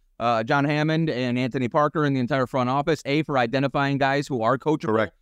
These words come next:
Speaker 1: and bringing
Speaker 2: Correct.
Speaker 1: them in. But also, those are the guys, they hired Coach Mosley, right? Steve Clifford, uh, is, was a great coach, but there was that sort of meeting where they said, uh, "Our, you know, our goals don't align."
Speaker 2: Agree to
Speaker 1: And
Speaker 2: disagree and move on. Yeah,
Speaker 1: Agree to
Speaker 2: exactly,
Speaker 1: disagree,
Speaker 2: exactly.
Speaker 1: we'll move
Speaker 2: Right.
Speaker 1: on, and we, and we love Cliff,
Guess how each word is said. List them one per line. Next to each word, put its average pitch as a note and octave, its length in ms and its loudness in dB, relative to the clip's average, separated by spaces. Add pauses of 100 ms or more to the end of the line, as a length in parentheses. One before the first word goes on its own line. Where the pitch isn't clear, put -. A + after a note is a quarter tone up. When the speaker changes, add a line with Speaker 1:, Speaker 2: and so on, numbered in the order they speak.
(160)
Speaker 1:
and B2+ 120 -2
bringing C#3+ 160 2
Speaker 2:
Correct. A2+ 120 2
Speaker 1:
them C3 180 0
in. D#3 200 -2
But A#3 120 0
also, B3+ 380 2
those B3 260 0
are C4 60 -2
the A3+ 60 0
guys, F3+ 260 0
they D4 180 -2
hired D4+ 440 2
Coach D#3 260 0
Mosley, G#2+ 400 0
right? C#3 240 0 (400)
Steve D4+ 280 0
Clifford, G#3 520 -2 (160)
uh, D3+ 180 -4
is, C#3+ 220 -2
was C3+ 200 0
a A2+ 80 0
great D3 380 -2
coach, B2+ 380 -2
but B2 100 -6
there C#3 140 0
was C3 140 0
that C3 180 0
sort D3+ 180 -2
of B2 80 -2
meeting G#3+ 340 2
where D#3 140 2
they C3+ 140 0
said, B2+ 720 -2
uh, B2+ 40 -2
"Our, A#2+ 300 0
you A#2 140 -4
know, G2+ 80 -2
our G2 140 -2
goals D3+ 340 0
don't D#3+ 180 0
align." C#3 520 0 (320)
Speaker 2:
Agree D3 280 2
to A3+ 60 2
Speaker 1:
And F3+ 80 0
Speaker 2:
disagree D3+ 640 2
and A#2+ 120 -2
move D#3 260 2
on. C#3 340 2
Yeah, C3+ 160 2
Speaker 1:
Agree C3+ 80 2
to - 20 -2
Speaker 2:
exactly, A2 400 -2
Speaker 1:
disagree, G2 140 -4
Speaker 2:
exactly. A2+ 240 0
Speaker 1:
we'll F3 140 0
move F#3 240 0
Speaker 2:
Right. D3+ 100 -2
Speaker 1:
on, D#3 100 -2
and C#3+ 140 -2
we, C#3+ 160 -2
and C3+ 180 -2
we C#3+ 160 0
love F3+ 280 0
Cliff, G3 300 0